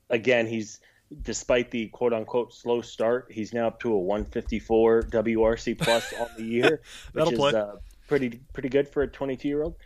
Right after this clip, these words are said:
Speaker 1: Um, and then Freddie, again, as you said, he's had, he had that great game about a week ago. Uh, I think he had four hits in a game, and then again today, the six hits. He's up to a one fifty, uh, one fifty-eight W R C plus. So again,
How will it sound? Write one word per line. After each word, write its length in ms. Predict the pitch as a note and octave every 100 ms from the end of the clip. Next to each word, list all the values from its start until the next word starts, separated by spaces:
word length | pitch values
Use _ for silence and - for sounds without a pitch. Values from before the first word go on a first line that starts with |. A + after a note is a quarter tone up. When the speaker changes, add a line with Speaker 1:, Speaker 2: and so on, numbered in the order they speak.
| - - -
Speaker 1:
Um, 360 | A2+ A2 G#2 - -
and 140 | C#3
then 120 | C#3
Freddie, 300 | B2 D3+ C#3
again, 220 | B2 B2+
as 160 | A#2+ A2
you 60 | G#2+
said, 200 | A2+ A2+
he's 140 | A2+
had, 240 | A#2 G#2 - -
he 140 | A2+
had 120 | B2+
that 180 | A2+ F#2+
great 260 | A2 B2 A2+
game 340 | A2 A2 A2
about 260 | G2+ G2 F#2+
a 40 |
week 260 | F#2+ A2 G#2
ago. 440 | G2+ G#2 G2+ G#2 - - - -
Uh, 380 | F#2+ F#2 F2+ D#2 -
I 80 | -
think 200 | - F#2
he 60 | G2
had 100 | -
four 240 | A2 G2+
hits 200 | G#2+ -
in 40 | G#2+
a 40 |
game, 340 | G#2 G#2+ G#2+ G#2
and 100 | G2
then 120 | F2+
again 280 | E2+ G#2+ G2
today, 340 | G2+ G#2 G2+
the 140 | F#2
six 280 | F2+ A2+ -
hits. 220 | G#2+ F#2
He's 180 | - G#2
up 160 | G#2+ -
to 100 | G#2+
a 60 |
one 240 | F#2 G2+ G2+
fifty, 460 | - G2 G#2 F#2+ - - - -
uh, 100 | F2+
one 180 | F2 G#2
fifty-eight 480 | F#2+ - A2+ B2+ A2+
W 260 | A#2 A2+
R 140 | A2 G#2+
C 160 | -
plus. 300 | G#2+ G#2+ G2 -
So 60 |
again, 300 | D#3 C3 G#2+